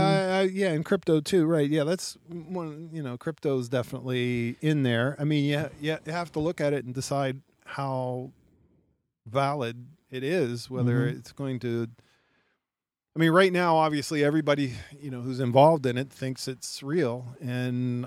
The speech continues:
Speaker 1: I, I mean, I, I obviously think it's real to
Speaker 2: Yeah,
Speaker 1: some
Speaker 2: you're, you're putting, you have skin in the game for it,
Speaker 1: Yeah.
Speaker 2: for sure. You, you're, you've invested money. I think Peter Schiff, just like you said, it, I mean,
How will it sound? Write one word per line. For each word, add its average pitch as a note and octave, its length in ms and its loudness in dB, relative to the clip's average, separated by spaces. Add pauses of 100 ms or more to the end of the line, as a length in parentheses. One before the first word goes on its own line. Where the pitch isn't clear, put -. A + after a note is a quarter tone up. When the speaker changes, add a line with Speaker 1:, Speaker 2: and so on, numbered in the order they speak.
Speaker 1:
I, C3 500 -4
I C#3+ 120 -2
mean, D3+ 240 2
I, C3+ 180 -2 (480)
I D#3 140 2
obviously B2 420 2
think A#2 240 -8
it's - 420 -10 (140)
real A2+ 320 -2 (120)
to - 80 -18
Speaker 2:
Yeah, D3+ 120 6
Speaker 1:
some C3 80 10
Speaker 2:
you're, D#3+ 120 6 (120)
you're E3 140 4
putting, D#3+ 360 6
you C#3+ 60 4
have C3+ 100 2
skin C#3+ 200 -2
in A#2+ 60 2
the A2 80 2
game G#2+ 200 -4
for - 240 -2
it, E3 60 -4
Speaker 1:
Yeah. E3 160 0
Speaker 2:
for C3 80 -2
sure. G#2 160 0
You, A#2 200 2
you're, C3+ 240 6
you've C#3 200 4
invested C#3 420 4
money. B2+ 480 0 (420)
I C#3 60 0
think D#3+ 200 0
Peter D#3 260 4
Schiff, - 260 2
just - 240 -2
like C3 160 0
you C#3+ 100 0
said, A#2+ 360 2
it, A#2 240 -2 (880)
I C3 40 0
mean, D3 220 2